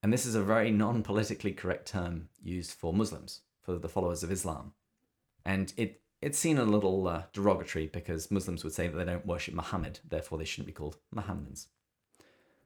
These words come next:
But for non-pantheists, Firstly, right and wrong are taken very seriously. And also, God is seen as very distinct from his creation.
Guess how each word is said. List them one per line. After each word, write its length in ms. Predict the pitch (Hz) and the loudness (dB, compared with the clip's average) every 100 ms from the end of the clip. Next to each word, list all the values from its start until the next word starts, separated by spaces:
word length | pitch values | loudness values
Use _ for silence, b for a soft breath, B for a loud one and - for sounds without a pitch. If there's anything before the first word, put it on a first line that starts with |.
| b b b _ _ _ - | b b b _ _ _ -2
But 220 | 104 - | 2 4
for 80 | 139 | 4
non-pantheists, 1080 | 131 180 165 113 92 - 78 - - - - _ _ _ - | 4 4 2 2 -2 -2 -4 -4 -6 -8 -8 _ _ _ 0
Firstly, 480 | 104 98 101 104 104 104 | 0 2 2 0 0 0
right 260 | 98 95 | 2 2
and 120 | 104 92 | 2 2
wrong 220 | 90 98 | 2 0
are 80 | 92 | -2
taken 300 | 95 - 92 | -2 0 2
very 200 | 85 98 | 2 0
seriously. 600 | - 78 78 - 80 95 _ b b b b b _ _ _ _ _ - | 0 0 -2 -4 -6 -8 _ b b b b b _ _ _ _ _ 2
And 100 | 147 | 4
also, 260 | 170 143 | 4 2
God 300 | 123 135 185 | 2 4 4
is 120 | 165 - | 4 2
seen 220 | 131 120 | 0 0
as 120 | 101 | 2
very 160 | 107 107 | 2 2
distinct 500 | 104 - 123 95 - | 0 0 0 -2 -2
from 140 | 92 | -2
his 140 | 95 | -2
creation. 640 | - - 95 95 - 55 | 0 0 2 2 -2 -6